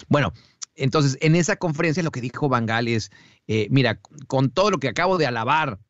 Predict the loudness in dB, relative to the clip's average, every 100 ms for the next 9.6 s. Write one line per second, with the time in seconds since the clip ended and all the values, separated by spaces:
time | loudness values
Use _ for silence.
0 | _ -10 -4 -2 0 0 0 0 -2 -4
1 | _ _ _ _ _ _ 0 2 2 0
2 | 0 -2 0 -4 -4 -2 0 2 2 2
3 | 0 -4 -8 _ -4 -2 -2 0 0 2
4 | 2 4 4 2 0 -2 2 2 2 2
5 | 4 2 0 -10 -6 -4 0 4 4 4
6 | 2 2 0 0 2 2 2 2 2 0
7 | -6 _ _ -18 _ -6 -2 2 4 4
8 | 4 4 0 -2 -10 _ -20 -20 _ 2
9 | 4 6 6 6 2 0